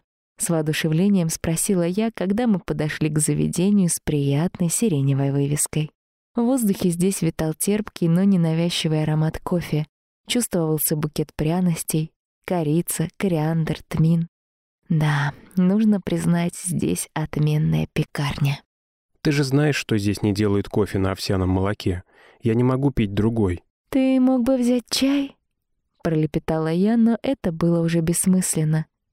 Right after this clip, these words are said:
Speaker 1: Мы шли в направлении кофейни на противоположной стороне улицы.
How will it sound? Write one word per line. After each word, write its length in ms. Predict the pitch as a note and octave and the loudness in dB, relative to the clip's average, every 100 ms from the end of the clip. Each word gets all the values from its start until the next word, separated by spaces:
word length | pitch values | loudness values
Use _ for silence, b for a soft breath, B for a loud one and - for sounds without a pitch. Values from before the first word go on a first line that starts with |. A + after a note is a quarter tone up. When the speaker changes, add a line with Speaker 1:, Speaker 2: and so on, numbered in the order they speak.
| - | -4
Speaker 1:
Мы 100 | D4 | -2
шли 200 | - G3+ | 0 2
в 40 | |
направлении 580 | F#3 E3+ D#3+ D#3+ D#3+ D#3 | 2 0 0 0 2 0
кофейни 560 | - D3+ - G#3 G#3 F3 | -2 -4 0 0 2 2
на 160 | F#3+ | 0
противоположной 880 | G#3+ E3 D3 D3 D3 D3 E3+ E3+ D3 | 0 -2 -2 -2 -2 0 2 2 0
стороне 480 | - D3 C#3+ C#3+ D3 | 0 0 2 2 0
улицы. 500 | D3+ D3 D3+ - D3+ | -2 -2 -2 -2 -4